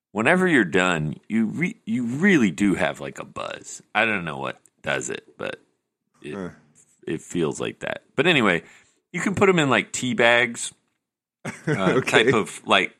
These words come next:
Speaker 1: uh, cheesecloth,
Speaker 2: Uh-huh.
Speaker 1: and cook them in things so that you get some of that heat in the dish,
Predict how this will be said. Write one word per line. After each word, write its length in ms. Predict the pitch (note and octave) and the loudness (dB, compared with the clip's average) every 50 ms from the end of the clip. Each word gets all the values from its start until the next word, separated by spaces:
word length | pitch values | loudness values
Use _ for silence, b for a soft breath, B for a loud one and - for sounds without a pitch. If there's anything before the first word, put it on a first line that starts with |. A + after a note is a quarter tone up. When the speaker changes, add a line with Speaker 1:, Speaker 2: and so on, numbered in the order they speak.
| _ _ | _ _
Speaker 1:
uh, 160 | F2+ E2+ E2 | -6 -4 -4
cheesecloth, 840 | D2+ - - - B2 A#2+ A2+ - - C3 B2+ B2+ C3+ C#3+ C#3+ - - _ - | -4 -6 -6 -6 -6 -6 -6 -4 -2 2 4 4 4 4 2 -4 -12 _ -8
Speaker 2:
Uh-huh. 320 | B2+ B2+ B2+ B2 C3+ E3 E3 | -4 -2 0 0 0 -2 -2
Speaker 1:
and 140 | - - - | -4 -6 -6
cook 360 | - - - C#3 C#3+ C#3+ - | -4 -2 0 0 0 -2 -2
them 260 | A#2 G#2+ A#2 A2 G2+ | -2 0 0 0 0
in 320 | - - G#2+ A#2+ C#3+ C#3 B2+ | 0 0 2 2 2 2 0
things 640 | - - - - - - B1 - - - - - _ _ _ _ _ _ _ _ _ _ _ _ _ | 0 -4 -10 -12 -12 -14 -18 -20 -20 -20 -20 -20 _ _ _ _ _ _ _ _ _ _ _ _ _
so 240 | - - B2 A2+ G#2+ | -6 -2 0 2 2
that 200 | G#2+ G#2 G2 - | 4 2 2 2
you 120 | - F#2 F2+ | 0 -4 -4
get 320 | D#2 E2+ G#2+ A2 - - | 0 2 4 4 4 2
some 220 | - - A2+ G#2 G2+ | 0 0 2 2 4
of 80 | F#2+ F2 | 4 6
that 200 | F2 F2 D2+ - | 6 4 4 2
heat 260 | - - G#2+ G2+ - - | 2 2 2 2 2 0
in 180 | - F2+ F2 E2+ | -2 -2 -2 -2
the 80 | E2 | -2
dish, 480 | D2+ C#2+ E2 E2 D#2+ D2+ - - - | 0 2 2 2 2 2 0 -4 -6